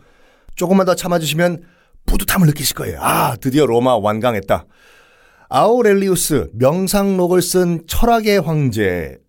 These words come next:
돌아가셨죠. 그러면서 서구인들이 봤을 때는 인류에서 가장 행복했던 시절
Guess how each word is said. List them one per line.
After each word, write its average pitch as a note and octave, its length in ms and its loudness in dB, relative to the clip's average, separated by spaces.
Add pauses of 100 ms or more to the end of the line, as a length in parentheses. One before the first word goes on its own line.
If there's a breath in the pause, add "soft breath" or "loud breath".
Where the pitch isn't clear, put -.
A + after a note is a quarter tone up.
(800)
돌아가셨죠. G#2+ 520 -4 (460 soft breath)
그러면서 F3+ 680 2 (600)
서구인들이 D4 560 0
봤을 E3+ 320 0
때는 E3 640 -2
인류에서 E3+ 480 0
가장 E3 420 -6
행복했던 E3 560 -2
시절 A2+ 460 -2